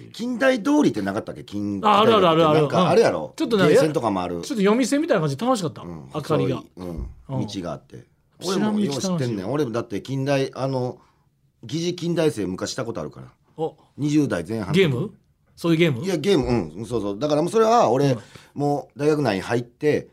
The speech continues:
Speaker 2: うん。
Speaker 1: 飯食うて、
Speaker 2: うん。
Speaker 1: ちゃんと。
Speaker 2: うん。
Speaker 1: もう近代生っぽい顔して、
Speaker 2: うん。
Speaker 1: その、帰りもその近代ロードみたいなの通って、
Speaker 2: うん。
Speaker 1: 帰るみたいな一日。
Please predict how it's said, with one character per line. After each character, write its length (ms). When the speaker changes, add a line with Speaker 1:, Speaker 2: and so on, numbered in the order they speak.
Speaker 2:
う 40
ん。 40
Speaker 1:
飯 120
食 160
う 40
て、 380
Speaker 2:
う 40
ん。 140
Speaker 1:
ち 80
ゃ 60
ん 60
と。 160
Speaker 2:
う 40
ん。 140
Speaker 1:
も 100
う 40
近 180
代 180
生 140
っ 40
ぽ 140
い 60
顔 240
し 80
て、 320
Speaker 2:
う 40
ん。 180
Speaker 1:
そ 140
の、 280
帰 220
り 80
も 100
そ 120
の 160
近 200
代 300
ロ 140
ー 40
ド 80
み 80
た 80
い 40
な 80
の 40
通 140
っ 60
て、 80
Speaker 2:
う 20
ん。 180
Speaker 1:
帰 200
る 60
み 80
た 80
い 60
な 40
一 200
日。 260